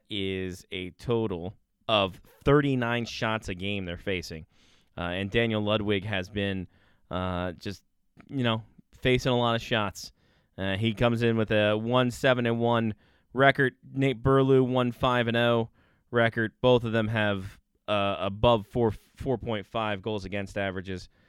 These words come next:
Uh, and also James Price has gotten into two games as well. And, uh, yeah, it has not been a fun time. They've given up ninety goals, nine zero goals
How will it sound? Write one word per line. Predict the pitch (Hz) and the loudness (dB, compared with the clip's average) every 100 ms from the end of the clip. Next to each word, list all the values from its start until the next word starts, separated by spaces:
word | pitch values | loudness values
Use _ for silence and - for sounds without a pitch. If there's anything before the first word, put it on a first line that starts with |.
| _ _ - | _ _ -8
Uh, | 92 | -4
and | 92 107 | -2 -2
also | 107 101 | -2 -4
James | 85 104 95 | -6 -6 -8
Price | - 107 98 | -4 -4 -4
has | 90 | -6
gotten | 98 92 | -6 -6
into | 90 90 - 87 | -8 -10 -10 -12
two | - 95 | -8 -6
games | 90 87 85 - | -6 -8 -8 -10
as | 78 82 | -12 -10
well. | 85 90 87 85 - _ _ _ _ | -8 -6 -4 -6 -10 _ _ _ _
And, | 76 80 80 | -12 -8 -8
uh, | 82 82 82 | -6 -6 -6
yeah, | 90 85 82 - | -6 -6 -10 -18
it | - 110 | -8 -2
has | 110 | -2
not | 107 123 123 | 0 -2 2
been | 123 113 | 2 2
a | 98 98 | 0 -2
fun | 95 110 104 | -2 -4 -4
time. | 107 101 | -2 -4
They've | 98 95 | -4 -2
given | 110 107 | -2 -2
up | |
ninety | 101 107 113 127 123 113 | -2 -2 0 0 -4 0
goals, | 117 117 107 92 92 - - _ _ _ _ _ | 4 4 4 -2 -6 -14 -20 _ _ _ _ _
nine | 104 113 127 131 131 123 | -4 -2 0 -2 -4 -6
zero | 107 120 120 113 104 | -4 0 2 2 2
goals | 113 107 98 92 92 | 0 0 0 -4 -8